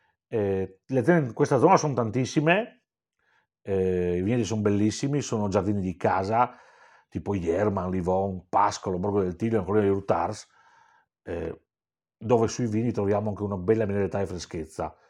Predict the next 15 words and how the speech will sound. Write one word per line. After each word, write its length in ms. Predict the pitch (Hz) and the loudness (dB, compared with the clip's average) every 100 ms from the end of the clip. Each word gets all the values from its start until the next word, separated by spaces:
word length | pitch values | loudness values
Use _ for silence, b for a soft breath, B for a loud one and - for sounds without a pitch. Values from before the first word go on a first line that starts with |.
| b b b b b b b _ _ | b b b b b b b _ _
Per 200 | - 127 | 0 0
chiudere 320 | - 175 170 | 4 6 10
la 100 | 156 | 10
zona 240 | 135 160 160 | 8 6 4
di 80 | 135 | 8
Dolegna 540 | 147 151 147 143 156 | 10 10 8 6 4
a 20 | |
nord 380 | 151 143 151 131 | 6 8 6 6
abbiamo 220 | 135 143 | 4 6
le 60 | 131 | 6
zone 220 | 139 135 | 6 6
di 60 | 127 | 6
Lonzano 460 | 127 117 143 135 | 4 10 10 10
e 40 | 113 | 4
Scriò, 560 | - 143 131 131 147 | 0 4 8 8 6